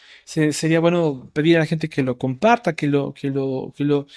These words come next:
que también nos, nos plantee otras cosas, que de pronto sí nos dejan comentarios en, en, en las cajitas de ahí de comentario. Entonces,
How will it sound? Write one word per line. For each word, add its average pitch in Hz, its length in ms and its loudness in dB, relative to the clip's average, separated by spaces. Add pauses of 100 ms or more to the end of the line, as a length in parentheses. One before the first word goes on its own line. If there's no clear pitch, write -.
(120)
que - 120 -4
también 214 420 4
nos, 185 380 2
nos 147 180 -2
plantee 165 320 0
otras 165 280 -4
cosas, 262 460 -4
que - 140 -6
de 143 80 0
pronto 190 440 -2 (480)
sí - 160 0
nos 302 140 4
dejan 254 220 2
comentarios 165 640 2
en, 127 200 -4
en, 131 320 -4
en 139 40 -2
las 131 140 -4
cajitas 160 400 -2
de 147 60 2
ahí 151 80 4
de 151 80 2
comentario. 151 420 -2
Entonces, 143 420 -4